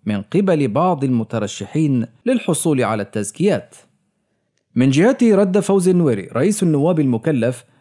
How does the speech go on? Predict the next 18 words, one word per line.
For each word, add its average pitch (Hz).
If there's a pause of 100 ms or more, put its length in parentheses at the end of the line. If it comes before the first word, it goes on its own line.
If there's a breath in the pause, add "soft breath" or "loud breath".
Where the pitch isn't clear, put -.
(120)
قائلا 247
للسايح 139
إن 120
بعض 190
المسارات 147
لم 170
تنجز، 147 (140)
ومجلس 233
النواب 160
أقحم 185
في 151
تحد 196
كبير 175 (240 soft breath)
لإقرار 214
القوانين 143
الانتخابية 135
للدفع 131
بالعملية، 135